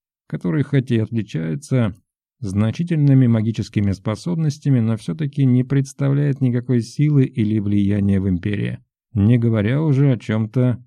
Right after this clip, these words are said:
за ее пределом. Тихо вздохнув, девушка едва не покачала головой, вспомнив о том, как едва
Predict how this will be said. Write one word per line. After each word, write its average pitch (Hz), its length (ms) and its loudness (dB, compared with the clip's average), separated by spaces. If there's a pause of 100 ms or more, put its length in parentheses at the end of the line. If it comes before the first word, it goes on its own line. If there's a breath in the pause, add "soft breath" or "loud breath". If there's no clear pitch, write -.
за 135 220 -2
ее 98 320 2
пределом. 98 640 -4 (1300)
Тихо 185 340 0
вздохнув, 110 600 2
девушка 143 460 -4
едва 120 300 2
не 139 100 4
покачала 143 480 -2
головой, 151 520 2
вспомнив 139 800 2
о 104 120 0
том, 123 600 0
как 131 360 0
едва 110 680 2